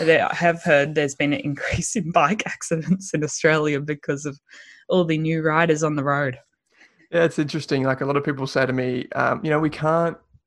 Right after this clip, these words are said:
Speaker 2: go out and do these things with the kids, so we have to make it as an excuse to be exercising." And what is a
Speaker 1: Yeah.
Speaker 2: good thing to do with kids when you're exercising is ride a bike. So, uh, yeah, I can definitely see that happens. And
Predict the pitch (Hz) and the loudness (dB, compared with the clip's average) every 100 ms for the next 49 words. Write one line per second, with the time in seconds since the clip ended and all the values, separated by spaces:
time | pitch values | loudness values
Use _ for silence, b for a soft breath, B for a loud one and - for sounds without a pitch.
0 | _ _ - 131 131 135 131 127 127 123 | _ _ -2 2 2 2 -2 -4 -4 -4
1 | - 135 131 120 - 147 127 - - - | -6 -8 -8 -12 -4 -2 -2 -8 -16 -8
2 | 139 135 131 131 - _ 143 131 147 143 | -2 0 0 -2 -6 _ -4 -2 -2 -2
3 | 135 131 120 120 117 127 - - 143 131 | -2 -2 -2 -4 -6 -8 -8 -8 -6 -4
4 | 117 - _ - 117 123 - 139 139 - | -8 -16 _ -12 -6 -4 -4 -2 -4 0
5 | 117 117 135 160 - 131 139 - _ - | 0 0 -4 -6 -4 -2 -2 -2 _ -4
6 | 147 131 131 _ 147 135 131 139 120 156 | -2 -4 -10 _ -4 -2 -2 -4 -2 -2
7 | 175 - b b b b b - 143 143 | -2 -4 b b b b b -6 -2 -2
8 | - 175 196 160 117 131 117 - - - | 0 -2 0 -2 0 0 2 -2 -2 -12
9 | - 131 123 - 123 139 135 127 139 139 | -4 0 0 0 -4 2 2 2 0 -2
10 | 147 143 - - 120 139 - - 156 | -2 -4 -2 -2 -2 -6 -4 0 0